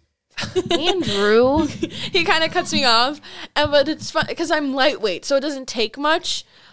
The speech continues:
Speaker 1: But then I'm also
Speaker 2: You
Speaker 1: like,
Speaker 2: need
Speaker 1: "Another one, another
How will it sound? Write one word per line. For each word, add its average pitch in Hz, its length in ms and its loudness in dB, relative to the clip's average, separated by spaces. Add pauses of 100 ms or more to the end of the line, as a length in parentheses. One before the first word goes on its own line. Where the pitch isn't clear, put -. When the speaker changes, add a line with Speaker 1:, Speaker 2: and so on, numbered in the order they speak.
(120)
Speaker 1:
But 262 160 0
then 247 160 0
I'm 247 140 0
also 233 280 -2
Speaker 2:
You 277 60 0
Speaker 1:
like, 269 160 4
Speaker 2:
need 277 320 -2
Speaker 1:
"Another 427 480 4
one, 339 300 2 (160)
another 508 480 6